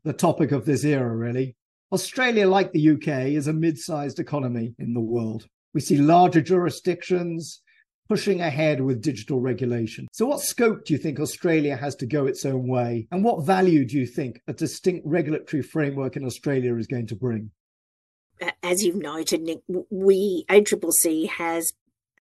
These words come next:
Speaker 2: been advocating for reforms. We brought down a report in Sep-, uh, September last year recommending that there be designation with targeted service-specific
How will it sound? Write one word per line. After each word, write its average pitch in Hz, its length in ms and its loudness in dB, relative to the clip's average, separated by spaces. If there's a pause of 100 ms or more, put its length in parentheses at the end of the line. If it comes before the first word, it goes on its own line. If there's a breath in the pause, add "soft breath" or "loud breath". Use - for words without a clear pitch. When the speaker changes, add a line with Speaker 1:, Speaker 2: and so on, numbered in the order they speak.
(320)
Speaker 2:
been 185 220 0
advocating 180 720 0
for 175 240 4
reforms. 190 500 0
We 175 160 2
brought 175 380 0
down 151 420 -4
a 170 100 -2
report 160 680 -2
in 156 280 -8
Sep-, - 260 0 (280)
uh, 151 100 -14 (800)
September 175 720 2 (100)
last 165 560 0
year 156 500 0 (880 loud breath)
recommending 160 1300 -2
that 165 420 -2 (100)
there 143 360 2
be 147 640 -2 (220)
designation 156 920 2
with 165 320 0
targeted 180 560 0
service-specific - 1120 0